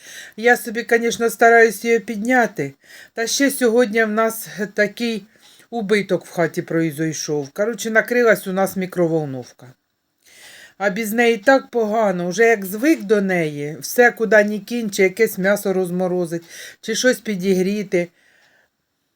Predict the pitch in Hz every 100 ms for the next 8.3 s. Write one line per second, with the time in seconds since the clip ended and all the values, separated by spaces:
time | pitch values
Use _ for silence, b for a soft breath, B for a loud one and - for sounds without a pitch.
0 | _ - 170 220 214 254 233 190 190 180
1 | 180 147 131 - _ _ _ _ _ _
2 | 226 208 233 - 233 226 226 190 214 214
3 | 220 226 220 240 233 - 165 - B B
4 | B 190 190 190 196 190 196 202 208 165
5 | 190 226 185 147 143 139 B B B -
6 | - 196 190 180 185 190 175 190 160 165
7 | 175 151 135 151 143 - _ 170 180 208
8 | 214 208